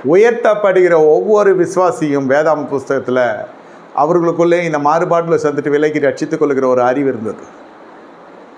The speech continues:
தானியேல் அந்த போஜனம் வேணான்னா, ராஜாவின் போஜனம் வேணான்னா,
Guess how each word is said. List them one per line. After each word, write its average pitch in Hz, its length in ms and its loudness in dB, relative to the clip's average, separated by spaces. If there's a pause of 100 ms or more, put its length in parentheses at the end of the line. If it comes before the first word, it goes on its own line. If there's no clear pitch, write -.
(460)
தானியேல் 156 480 0
அந்த 143 120 -2
போஜனம் 147 480 0
வேணான்னா, 139 520 -2 (1300)
ராஜாவின் 156 520 0
போஜனம் 143 420 0
வேணான்னா, 127 440 -4